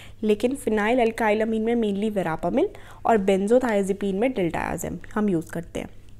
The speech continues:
इसमें से जो amlodipine है, इसका मेन फंक्शन जो होता है, वो ब्लड वेसल्स पे होता है। इन लोगों का होता है ब्लड वेसल्स पे, पर इनका हार्ट पे मेन होता है।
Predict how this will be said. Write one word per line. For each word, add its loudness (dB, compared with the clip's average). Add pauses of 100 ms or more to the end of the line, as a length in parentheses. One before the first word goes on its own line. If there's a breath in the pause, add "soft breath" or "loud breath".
इसमें 0
से 0
जो 0
amlodipine 0
है, -4
इसका -4 (300)
मेन 2
फंक्शन -2
जो -2
होता -4
है, -2
वो 2
ब्लड -2
वेसल्स -2
पे -6
होता -8
है। -8 (160 loud breath)
इन 4
लोगों 6
का -4 (100)
होता 4
है 0
ब्लड -2
वेसल्स 0
पे, 4
पर -4 (100)
इनका -2
हार्ट -4
पे 0
मेन 0
होता -6
है। -6